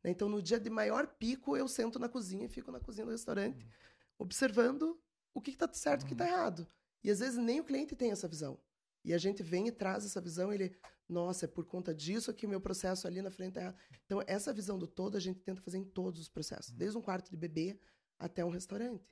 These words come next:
Speaker 2: Uhum.
Speaker 1: né? Porque, é, a necessidade tá no detalhe,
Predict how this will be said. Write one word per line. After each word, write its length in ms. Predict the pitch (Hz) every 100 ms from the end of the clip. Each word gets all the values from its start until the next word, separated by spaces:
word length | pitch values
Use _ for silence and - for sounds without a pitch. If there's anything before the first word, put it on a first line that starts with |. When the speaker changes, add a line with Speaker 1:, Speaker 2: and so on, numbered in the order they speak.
| -
Speaker 2:
Uhum. 340 | 117 113 117 -
Speaker 1:
né? 120 | 165
Porque, 520 | 175 165 165 165 165 - _ _
é, 220 | 170 165 -
a 100 | 175
necessidade 680 | 170 175 - 160 156 190 247
tá 380 | - 185 190
no 180 | - 202
detalhe, 560 | 262 302 277 285 190